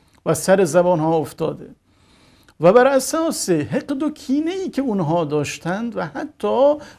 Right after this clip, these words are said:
به مرده های درون قبرها هم رحم نمی‌کردن. حتی مرده ها رو، یعنی اهل سنتی که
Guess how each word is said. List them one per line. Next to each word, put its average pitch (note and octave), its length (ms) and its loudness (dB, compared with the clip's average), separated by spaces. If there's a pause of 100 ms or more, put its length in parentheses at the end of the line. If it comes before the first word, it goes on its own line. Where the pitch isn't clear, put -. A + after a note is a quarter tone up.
به F3+ 100 2
مرده F3 500 2
های D#3+ 440 2
درون D#3+ 420 4
قبرها F3 540 6
هم D4 120 2
رحم C#4+ 220 4
نمی‌کردن. G3 520 -4 (280)
حتی - 240 -6
مرده C4+ 360 0
ها D4+ 200 2
رو، G3 240 2 (560)
یعنی F3 180 -2
اهل G3 280 0
سنتی A3+ 540 -2
که D3 260 -4